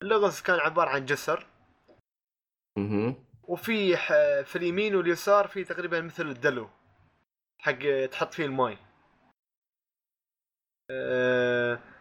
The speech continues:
Speaker 1: ب-، وأنت تروح ت-، لا-، لازم ت-، تجيب الماي من فوق، فوق الجسر، وتصبه في الدلو. عسى
Speaker 2: طيب.
Speaker 1: بت-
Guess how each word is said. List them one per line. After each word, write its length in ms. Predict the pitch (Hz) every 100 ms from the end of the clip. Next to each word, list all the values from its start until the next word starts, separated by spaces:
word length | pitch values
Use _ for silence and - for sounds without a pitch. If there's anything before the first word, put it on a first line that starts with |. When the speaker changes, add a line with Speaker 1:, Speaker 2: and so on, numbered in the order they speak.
| -
Speaker 1:
ب-، 380 | 143 - 135 -
وأنت 260 | 185 220 202
تروح 300 | 196 220 -
ت-، 160 | -
لا-، 600 | 165 156 151 143 151 165 165
لازم 420 | 180 160 165 143
ت-، 360 | 147 147 135 -
تجيب 180 | 180
الماي 380 | 147 143 160 151
من 140 | 135 127
فوق، 340 | - 170 185 - -
فوق 180 | - 151
الجسر، 500 | 135 147 - 202 208 - _ _ _ _ -
وتصبه 380 | 143 - 175 160
في 100 | 147
الدلو. 340 | 127 139 110 - _ _ _ _ _ -
عسى 280 | 131 - 160
Speaker 2:
طيب. 260 | - 269
Speaker 1:
بت- 120 | 208